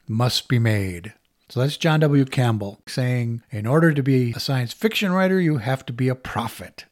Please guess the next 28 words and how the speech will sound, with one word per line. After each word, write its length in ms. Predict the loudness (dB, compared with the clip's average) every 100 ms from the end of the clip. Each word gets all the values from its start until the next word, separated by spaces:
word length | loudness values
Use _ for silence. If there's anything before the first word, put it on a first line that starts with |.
| _ -4
This 300 | 4 4 4
is 120 | 2
from 240 | 6 6
the 60 | 8
man, 640 | 6 6 6 4 2 -2 -6 -2
John 220 | 2 4
W. 260 | 4 2
Campbell, 560 | 2 0 0 0 -4 -6 -14 -2
who 460 | 6 8 8 4 -2 _ _ 0
deliberately 880 | 4 8 8 8 4 6 6 4 -2 0
published 520 | 4 6 6 4 -2
a 440 | 0 4 4 2 -4 _ -6
story 600 | 0 6 8 8 6 2
detailing 640 | 2 2 4 4 4 4
the 100 | 2
details 640 | 2 2 2 2 2 0 -4
of 240 | -6 -4 -2
the 100 | -2
atomic 480 | 0 0 0 -2
bomb 360 | -2 0 0 -2
in 160 | -4 -2
nineteen 400 | 0 0 0 -2
forty-four, 920 | 2 2 2 0 2 4 4 0 -4 _ _ _
provoking 600 | 0 6 8 8 8 4
the 100 | 6
United 400 | 6 6 4 4
States 300 | 2 2 2
government 600 | 2 4 4 0 -2 -4